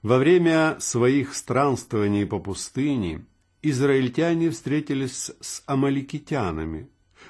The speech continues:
народом, который в Писании олицетворяет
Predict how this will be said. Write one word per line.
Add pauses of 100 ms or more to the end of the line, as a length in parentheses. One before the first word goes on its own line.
(120)
народом, (180)
который
в
Писании
олицетворяет